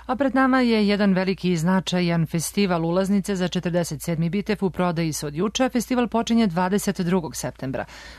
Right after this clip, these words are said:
Uz slogan "Teško je biti" i minimalna finansijska sredstva, organizatori pokušavaju da održe nivo našeg u svetu renomiranog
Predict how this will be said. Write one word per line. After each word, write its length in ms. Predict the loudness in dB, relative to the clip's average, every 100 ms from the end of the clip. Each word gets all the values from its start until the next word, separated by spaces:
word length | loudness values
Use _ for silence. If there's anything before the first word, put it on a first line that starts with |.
| -2
Uz 260 | 0 0
slogan 380 | 0 0 4 4
"Teško 320 | 4 0 0
je 80 | 0
biti" 300 | 0 -2 -2
i 40 | -2
minimalna 420 | 0 2 0 0
finansijska 520 | 0 0 0 -2 -4
sredstva, 480 | -2 -2 -2 -4 -2
organizatori 560 | 0 0 0 0 -2
pokušavaju 680 | -2 -6 -4 0 0 2 0
da 400 | -2 0 0 0 -2
održe 400 | -2 -2 0 4
nivo 220 | 4 4
našeg 560 | 0 -2 -4 -4 -4 -4
u 80 | -8
svetu 600 | -4 -4 -4 -2 0 0
renomiranog 680 | 0 0 0 2 0 0